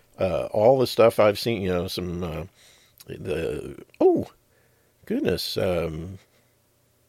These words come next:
all right, that's great, Mike. Uh, one of the listeners just put his private message in saying, "My wife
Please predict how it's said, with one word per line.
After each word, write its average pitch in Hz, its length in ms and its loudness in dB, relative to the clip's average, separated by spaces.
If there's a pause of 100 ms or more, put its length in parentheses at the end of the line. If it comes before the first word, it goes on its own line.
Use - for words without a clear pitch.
(100)
all 147 120 -2
right, 147 180 0
that's 117 200 -2
great, 156 240 0
Mike. 110 280 0 (400)
Uh, 90 200 4
one 95 180 2
of 101 60 2
the 101 80 4
listeners 117 380 4
just 98 200 -4
put 104 140 6
his 92 280 0
private 98 380 4
message 110 360 0
in 127 140 0
saying, 104 240 2
"My 90 80 -2
wife 98 340 2